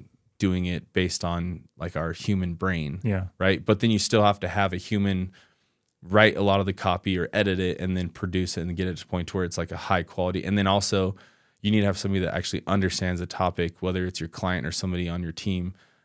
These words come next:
Speaker 1: that is that expert that can actually
Speaker 2: Yeah.
Speaker 1: verify that it's truth. 'Cause chat T P, I don't know if you've tested it, but it will, it literally, like, says things like,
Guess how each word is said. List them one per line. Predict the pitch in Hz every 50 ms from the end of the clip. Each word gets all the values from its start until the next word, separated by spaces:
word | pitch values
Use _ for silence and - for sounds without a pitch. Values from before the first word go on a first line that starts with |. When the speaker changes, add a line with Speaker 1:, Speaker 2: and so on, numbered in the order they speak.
| _ -
Speaker 1:
that | 95 92
is | 98 92
that | 95 87 87 87
expert | 90 92 - - - 92 82
that | - 80 76
can | - 95 87
actually | 85 82 - - 92 90 87 87 90 87 - _ _ _ -
Speaker 2:
Yeah. | 117 98
Speaker 1:
verify | 95 92 95 90 - - 90 87 87
that | - 101 - -
it's | 87 - -
truth. | - - - 110 90 - -
'Cause | - 98 -
chat | - - - 107 98 -
T | - 113 104
P, | - 110 95 - - - - 120 - -
I | - 117
don't | - - 107 113
know | 117
if | 113 113
you've | 101 95
tested | - 104 104 - 107 98
it, | 87
but | 92 95 90 - - - - - - - -
it | - 120 107
will, | 113 113 - -
it | 120 120 123
literally, | - 117 117 120 123 127 127 127 123
like, | 113 107 104 101 -
says | - - 113 104 104 98 -
things | - - 101 101 95 98
like, | 95 92 92 87 -